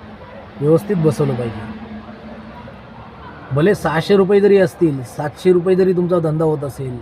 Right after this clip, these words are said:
आठशे रुपये जरी होत असेल, पण बचत माणसाने करावी तर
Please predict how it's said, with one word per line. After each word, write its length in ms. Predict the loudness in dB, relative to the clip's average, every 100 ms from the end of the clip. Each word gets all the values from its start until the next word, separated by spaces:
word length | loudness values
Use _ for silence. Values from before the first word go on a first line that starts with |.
| -10
आठशे 260 | -12 -4 -2
रुपये 240 | 0 2
जरी 140 | 4 4
होत 240 | 2 -2
असेल, 240 | -8 -10 -12 -14 -18 -18 -20 -20 -12 -2
पण 140 | 0 0
बचत 960 | -2 -2 -4 -4 -18 -18 -18 -20 -16 -8
माणसाने 420 | -6 -4 -4 -4 -6 -14 -18 -18 -18 -18 -18 -18 -18 -18 -18 -18 -18 -18 -2
करावी 300 | 2 2 2 -4 -12 -14 -14 -14 -14 -14 -14 -14 -6 4
तर 200 | 4